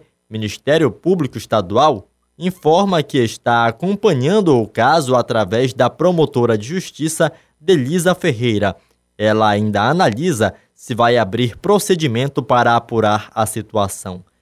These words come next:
De acordo com o balanço divulgado pela seduc,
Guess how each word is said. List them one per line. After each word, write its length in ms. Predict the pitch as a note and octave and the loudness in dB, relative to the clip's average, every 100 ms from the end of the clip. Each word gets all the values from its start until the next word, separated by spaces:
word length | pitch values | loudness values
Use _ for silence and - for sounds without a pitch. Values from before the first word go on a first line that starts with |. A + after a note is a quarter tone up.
| _ _ _ | _ _ _
De 120 | G#2 A#2 | -2 -2
acordo 460 | G#2+ - A2+ A2+ | 0 -4 -4 -4
com 220 | - A2+ | -2 -2
o 40 | A2+ | 2
balanço 480 | G#2+ G#2 A2 A2 A2 | 2 2 -2 -4 -10
divulgado 520 | G2+ G#2 G2 G#2 G2+ | -8 -4 -2 -2 -2
pela 240 | A2 G#2+ | -2 -2
seduc, 520 | - D3+ D3+ F3 F3+ | -2 -2 0 0 -4